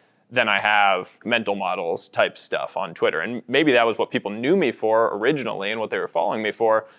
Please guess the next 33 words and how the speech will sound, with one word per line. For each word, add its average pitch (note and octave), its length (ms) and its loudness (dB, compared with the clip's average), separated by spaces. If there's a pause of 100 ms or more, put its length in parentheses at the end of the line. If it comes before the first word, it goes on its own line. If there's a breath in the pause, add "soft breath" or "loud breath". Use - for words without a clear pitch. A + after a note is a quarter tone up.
(100)
But D#3 120 4
over G3 100 6
the C3 80 8
last A2+ 240 6
year, A2+ 540 2 (200)
I C3 60 2
share A2+ 380 4
way D3 280 4
more A2 220 0
stuff G#2+ 240 2
about G2 220 2
my G2+ 120 -2
life A2+ 480 4
than G2+ 160 -4
most G2+ 220 -2
people F#2 240 -4
do. F2+ 300 0
And G2+ 120 -4 (180 soft breath)
are C3 100 6
there A#2+ 120 2
trade-offs A#2+ 520 2
to D#3 100 -2
that? D#3+ 300 4
And G2+ 200 -8
your - 100 -8
personal A2 360 0
life A2 220 2
becomes G#2 400 -6
in G#2 80 -6
the F#2+ 80 -8
public G2+ 340 0
domain, A2 540 -4
certainly. D#3 580 -4